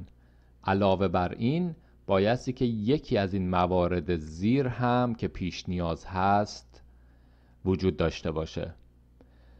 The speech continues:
Die Familie bezieht im August zweitausendeinundzwanzig für ihre Kinder.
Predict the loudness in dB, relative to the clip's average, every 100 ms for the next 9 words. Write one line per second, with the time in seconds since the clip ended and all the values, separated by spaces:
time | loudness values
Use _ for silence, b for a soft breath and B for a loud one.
0 | b b b b b b _ -2 0 4
1 | 4 6 4 4 4 4 4 0 0 -2
2 | 2 2 0 -2 0 0 2 0 -2 -8
3 | -4 0 0 0 -2 -2 -6 -6 -6 -4
4 | -4 -6 -4 -2 -2 -2 -2 -6 -2 0
5 | 0 -2 -2 -2 -6 -4 -2 2 4 4
6 | 2